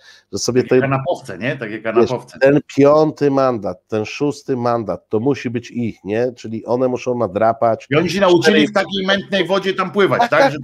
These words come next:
Speaker 1: tak. I
Speaker 2: że
Speaker 1: oni
Speaker 2: to jest
Speaker 1: nie
Speaker 2: wszystko
Speaker 1: idą na,
Speaker 2: takie
Speaker 1: na, oni nie idą po wszystko, tak? Oni mają wyliczone, po co idą, że na, no, wiesz, Ziobro, e, swoją potęgę,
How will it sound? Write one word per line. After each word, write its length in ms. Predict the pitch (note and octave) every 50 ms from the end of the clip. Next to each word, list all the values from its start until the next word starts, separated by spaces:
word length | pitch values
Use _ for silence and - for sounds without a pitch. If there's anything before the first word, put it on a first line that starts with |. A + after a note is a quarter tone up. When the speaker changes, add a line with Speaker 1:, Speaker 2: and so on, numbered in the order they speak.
| B3
Speaker 1:
tak. 120 | A#3+ G3+ D3 G2 F2+ _ _ _ _ _ _ _ _ _ -
I 80 | B2
Speaker 2:
że 80 | D#3 F3
Speaker 1:
oni 140 | F#3+ A3 A3+
Speaker 2:
to 60 | A3+
jest 120 | A3+ A3
Speaker 1:
nie 80 | A3+ B3+
Speaker 2:
wszystko 200 | C#4 C#4+ C4+ C4
Speaker 1:
idą 80 | A#3+ G3+
na, 60 | G3 E3+ D3+
Speaker 2:
takie 160 | C#3 D3+ C3+
Speaker 1:
na, 100 | A#2+ B2 B2 G#2 _ _ _ _ -
oni 260 | C#3 D#3 E3+ F3+ F#3
nie 140 | F3+ F#3+ A3+
idą 200 | A#3+ G#3+ G#3 F3+
po 140 | - D#3 -
wszystko, 440 | - - G#2 F2+ - _ - D2+
tak? 280 | - - - - - - _ _
Oni 340 | - - - B3+ C4 C4 B3+
mają 380 | A#3 A#3 A#3+ B3+ B3+ B3 A#3+
wyliczone, 580 | F#3+ A3+ A#3 G3+ A3+ F#3 - G#3+ G#3+ G#3+ G#3+ G3
po 120 | - G3
co 140 | F#3+ - G#3+
idą, 200 | G#3+ G3+ G#3+ G3+ - - - _ _ _ _ _
że 140 | - F3+ F#3
na, 140 | G3+ E3+
no, 220 | - - - - - A#2 B2+
wiesz, 300 | D3 D3 B2+ - - - - _ _ - G#2
Ziobro, 720 | G2 G2+ B2+ E3+ F#3 G#3 F#3 E3+ D3 C3+ B2+ B2 B2 G#2 G#2+ A#2 A#2 A#2+ A#2+ A#2+ A#2+ A#2+ A#2+ A#2+
e, 40 | A#2
swoją 420 | A#2 - - C#3+ D3 D3+ D3+ D3
potęgę, 840 | B2+ - C#3+ C3+ - C#3 A#2+ G#2+ G2+ F#2+ F#2 G2 G#2 B2+ C#3+ D#3 E3